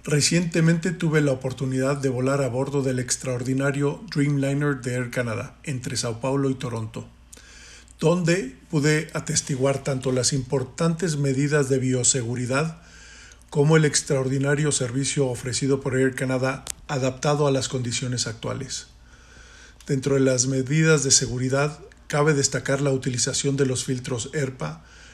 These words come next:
la desinfección con productos de grado hospitalario, la obligación de mantener máscaras faciales durante todo el vuelo por parte de pasajeros y tripulantes.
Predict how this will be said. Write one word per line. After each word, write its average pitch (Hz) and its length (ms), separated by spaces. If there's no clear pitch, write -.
la 139 220
desinfección 143 680
con 143 180
productos 131 460
de 127 100
grado 127 240
hospitalario, 127 800
la 147 180
obligación 139 520
de 139 80
mantener 127 440
máscaras 131 680
faciales 127 540
durante 123 380
todo 135 320
el 123 60
vuelo 131 380
por 139 160
parte 131 340
de 120 60
pasajeros 131 560
y 123 40
tripulantes. - 840